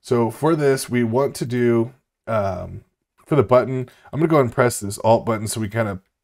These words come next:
put, uh, some type in two places at once there, save some time. So for the button, let's do a text, class name text center. Uh, let's do rounded large and P X four,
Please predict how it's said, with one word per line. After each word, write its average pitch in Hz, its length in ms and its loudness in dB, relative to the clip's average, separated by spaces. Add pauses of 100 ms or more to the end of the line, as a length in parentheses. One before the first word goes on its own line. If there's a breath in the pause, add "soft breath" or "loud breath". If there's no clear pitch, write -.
put, - 340 -6
uh, 117 260 -4 (300)
some - 200 -10 (120)
type 160 260 6
in 120 100 0
two 185 140 2
places 139 300 4
at 123 100 4
once 113 220 -2
there, 110 160 0
save 156 240 2
some 131 120 -8
time. 120 300 2 (280 soft breath)
So 120 180 2
for 117 80 0
the 110 80 -2
button, 151 460 4
let's 123 160 -2
do 131 200 4
a 110 60 0
text, - 680 0 (300)
class 143 260 4
name 120 140 -2
text - 320 -4
center. 120 420 0 (460)
Uh, 113 60 -2
let's 113 160 -2
do 123 160 4
rounded 123 720 -2 (540)
large 101 640 -2
and 104 240 -8
P 160 240 -4
X 131 460 0 (420)
four, 139 720 0